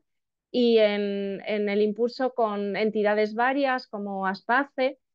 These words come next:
que de hecho ahora tenemos un convenio, ¿verdad?, en ciernes, ¿no?, con vuestra entidad para la campaña de visibilización de buenas prácticas de vida independiente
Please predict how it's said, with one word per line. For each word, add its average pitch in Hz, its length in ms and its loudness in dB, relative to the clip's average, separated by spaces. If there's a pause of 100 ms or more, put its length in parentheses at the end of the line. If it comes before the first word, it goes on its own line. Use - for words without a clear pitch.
(280)
que 233 140 4
de 214 100 6
hecho 220 180 0
ahora 226 540 4
tenemos 214 460 -2
un 233 200 -2
convenio, 240 680 2
¿verdad?, 240 340 0
en 247 140 -6
ciernes, 262 500 0
¿no?, 294 200 -8
con 269 160 -4
vuestra 240 260 -2
entidad 226 560 2
para 214 400 2
la 208 100 0
campaña 226 480 0
de 220 240 0
visibilización 214 840 -4
de 220 80 0
buenas 214 320 -4
prácticas 214 520 -6
de 214 100 -4
vida 208 200 -2
independiente 214 680 -4